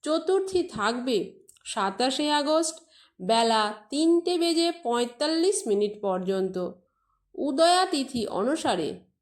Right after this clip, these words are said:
গণেশ চতুর্থী পালিত হবে সাতাশে আগস্ট। সেই দিনেই করতে হবে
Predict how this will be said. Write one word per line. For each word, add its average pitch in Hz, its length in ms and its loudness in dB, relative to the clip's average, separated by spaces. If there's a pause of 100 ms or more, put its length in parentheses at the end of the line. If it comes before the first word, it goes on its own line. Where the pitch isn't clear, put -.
(120)
গণেশ 285 460 0
চতুর্থী 349 600 -2
পালিত 196 520 -2
হবে 220 520 0 (300)
সাতাশে 214 680 -2
আগস্ট। - 600 -4 (520)
সেই 339 340 0
দিনেই 349 420 4
করতে 247 420 -2
হবে 320 480 -2